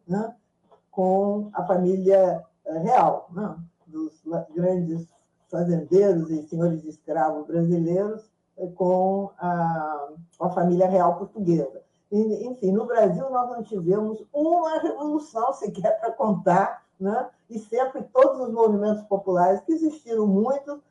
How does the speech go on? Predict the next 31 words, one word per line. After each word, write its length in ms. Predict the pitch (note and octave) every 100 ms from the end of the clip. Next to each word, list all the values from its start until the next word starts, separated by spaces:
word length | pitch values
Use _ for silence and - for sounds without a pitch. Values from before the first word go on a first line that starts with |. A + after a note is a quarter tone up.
| _ _
foram 420 | A3+ A#3+ A#3+ E3+
derrotados 840 | G3+ C4 A#3 - G#3+ A3 A3+ G#3+ G#3
a 120 | G3 -
ferro 320 | G#3 A3 G#3+
e 120 | -
fogo, 420 | - F#3+ F3 D#3
porque 140 | D#3 E3+
no 240 | F3 F3+
Brasil 400 | F3+ E3+ E3+ G#3
nós 200 | G3+ G3
não 240 | G3 E3+ E3
temos 300 | F#3+ G3 F#3+ _ _ -
tradição 640 | A3 G#3 F3+ - A3+ A#3+
de 80 | A3+
organização 800 | A3+ A3 G#3+ G3 G3 E3+ G#3+ G#3+
popular, 560 | A3 A3 A3+ F3 E3+
eu 60 | E3
sempre 340 | E3 E3+ F#3
falo 340 | F#3 F3 F#3+ A3
isso. 280 | E3 - _ F3 E3+ _ _ _
Falta 460 | G#3 A3+ - - E3
isso 340 | F3 G#3+ - -
por, 280 | A#3 B3 E4
pelas 260 | - G3+ G3+
condições 380 | F#3+ F3 G#3 C4
históricas, 640 | E4+ G4 C4+ F3+ E3+ F3
não 120 | F#3+
porque 160 | - D#4
o 60 | -
brasileiro 500 | A3+ G#3+ F3 F#3 G3+
seja 380 | - F3 F#3+